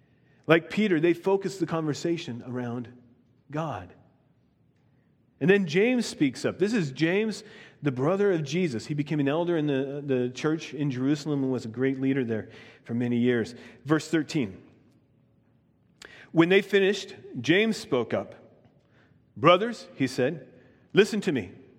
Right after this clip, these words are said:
Simon," talking about Peter, that was the name Peter's parents gave him, "Simon has described to us how God first intervened to choose a people for his name from the Gentiles.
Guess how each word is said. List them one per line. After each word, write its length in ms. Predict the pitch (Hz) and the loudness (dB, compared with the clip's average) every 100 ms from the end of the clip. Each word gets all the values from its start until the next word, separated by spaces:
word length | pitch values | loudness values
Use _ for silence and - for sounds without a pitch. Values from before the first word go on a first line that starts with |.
| _ _ _ _ - | _ _ _ _ -16
Simon," 520 | - 190 202 165 180 | 2 4 4 2 0
talking 300 | - 156 156 | 0 -2 0
about 220 | 143 123 | -2 -2
Peter, 400 | - 170 135 165 123 | 2 2 2 -4 0
that 120 | 135 | 0
was 140 | 127 | 0
the 120 | 135 139 | 0 0
name 360 | 139 135 120 | 0 0 -4
Peter's 380 | - 143 127 104 - - | 0 0 0 -6 -14 -2
parents 380 | 151 147 139 - | 0 0 -2 -6
gave 300 | 117 120 117 | -2 -2 0
him, 120 | 214 - - - _ - - - | -4 -8 -20 -20 _ -20 -20 -18
"Simon 400 | - 190 202 208 | 2 4 6 4
has 200 | 160 160 | 2 -2
described 560 | 147 - - 165 190 165 | -4 -4 0 2 2 2
to 160 | 156 | 2
us 160 | 156 - - - | 2 -2 -18 -6
how 180 | - 151 | 2 2
God 420 | 131 151 170 185 | 2 2 2 2
first 380 | - 175 175 175 | 0 0 0 0
intervened 580 | 180 175 156 175 170 175 | -2 0 2 2 0 -2
to 80 | 143 | -6
choose 320 | - 175 151 | -2 0 0
a 40 | 147 | -2
people 500 | - 185 180 165 143 | 0 0 2 0 -2
for 280 | - 156 | -2 0
his 200 | 151 160 | 0 -2
name 360 | 160 160 175 180 - - - | 0 0 0 -2 -8 -20 -4
from 180 | 170 170 | 0 2
the 100 | 156 | 2
Gentiles. 720 | 165 190 143 113 87 - | 2 0 -2 -6 -6 -16